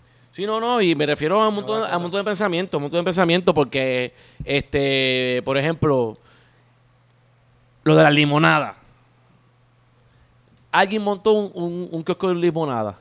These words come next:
Speaker 2: Ujú.
Speaker 1: y vio que dieron el palo y dice, "Coño, esa idea es buena, voy a montar un kiosco li-, de limonada". Cabrón, no se lo montes al lado de la otra limonada.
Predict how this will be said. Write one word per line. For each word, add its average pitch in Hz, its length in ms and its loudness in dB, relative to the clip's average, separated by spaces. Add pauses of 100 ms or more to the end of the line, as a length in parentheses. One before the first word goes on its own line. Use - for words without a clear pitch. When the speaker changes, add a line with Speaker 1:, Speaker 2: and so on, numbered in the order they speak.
Speaker 2:
Ujú. 131 280 -16 (240)
Speaker 1:
y 147 140 0
vio 185 220 4
que 170 100 -4
dieron 151 220 2
el 170 100 0
palo 113 420 -2 (140)
y 147 140 -4
dice, 139 200 -6
"Coño, 175 360 -6
esa 110 120 -12
idea 139 200 -6
es 143 120 -14
buena, 180 400 -2 (440)
voy 143 140 2
a 147 40 4
montar 185 300 0
un 190 100 0
kiosco 180 260 -10
li-, 160 160 -10
de 160 180 -6
limonada". 135 600 -8 (640)
Cabrón, 185 320 2
no 180 80 -2
se 170 100 -2
lo 185 120 4
montes 180 300 4
al 165 200 0
lado 147 360 0
de 131 120 -8
la 139 80 -2
otra 147 140 -4
limonada. 135 640 -6